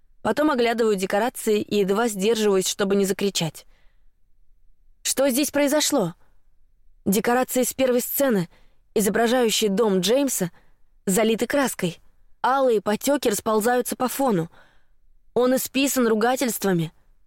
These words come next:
«Твое место в психушке. Больная. Эпилептичка. Ненормальная». Я вглядываюсь в этот кошмар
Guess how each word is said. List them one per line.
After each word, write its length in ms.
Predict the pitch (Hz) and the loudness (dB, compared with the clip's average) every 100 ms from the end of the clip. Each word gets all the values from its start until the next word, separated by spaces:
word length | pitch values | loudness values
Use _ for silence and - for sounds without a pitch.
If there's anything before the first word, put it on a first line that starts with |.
| _ _ _ - _ - | _ _ _ -20 _ -4
«Твое 320 | 226 247 277 | 0 2 2
место 360 | 247 269 - | 2 0 -2
в 100 | 240 | -6
психушке. 680 | - - 254 294 240 - 170 - _ _ _ - - _ | -4 -4 0 0 0 -2 -6 -6 _ _ _ -20 -20 _
Больная. 680 | 202 208 226 233 262 214 170 - _ - - _ - - | -2 2 2 2 0 0 -4 -6 _ -20 -20 _ -16 -4
Эпилептичка. 840 | 233 247 247 - 302 - - 165 _ - - - - | -2 0 -2 0 -2 -2 -6 -8 _ -20 -20 -10 -2
Ненормальная». 840 | 247 254 269 277 226 180 170 185 - _ - - - | 2 2 2 2 2 0 -2 -8 -18 _ -20 -16 -2
Я 180 | 202 214 | 0 2
вглядываюсь 720 | 190 233 240 214 202 196 185 | 2 2 2 2 2 0 0
в 60 | |
этот 240 | 208 190 - | 0 -2 -4
кошмар 500 | 196 - 233 254 | -2 0 0 0